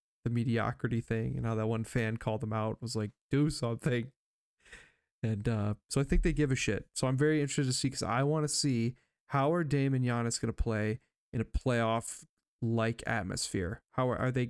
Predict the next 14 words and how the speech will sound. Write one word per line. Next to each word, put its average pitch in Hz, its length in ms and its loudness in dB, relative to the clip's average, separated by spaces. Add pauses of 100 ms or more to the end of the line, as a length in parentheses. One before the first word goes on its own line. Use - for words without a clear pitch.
(140)
'Cause 131 240 0 (580)
right 151 200 4
now, 156 440 2
my 131 280 2
concern 110 540 0
is 107 340 0
their 127 200 2
defense 117 500 0
is 110 340 -4 (140)
shit. - 520 -2 (380)
It 123 120 2
is 113 160 -2
very 117 360 2
bad. - 340 -2